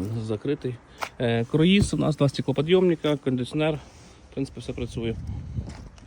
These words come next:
Далі у нас ось такий М П А Гольфік шостий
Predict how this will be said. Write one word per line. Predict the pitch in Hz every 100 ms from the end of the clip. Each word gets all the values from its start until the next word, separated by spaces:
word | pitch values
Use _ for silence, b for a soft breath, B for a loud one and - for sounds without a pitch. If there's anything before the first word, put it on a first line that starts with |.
| B - - -
Далі | 120 139 156
у | 127
нас | 135 123
ось | 127
такий | - 135 135 -
М | 123
П | 135
А | 131 131 139
Гольфік | 175 202 -
шостий | - 175 165 156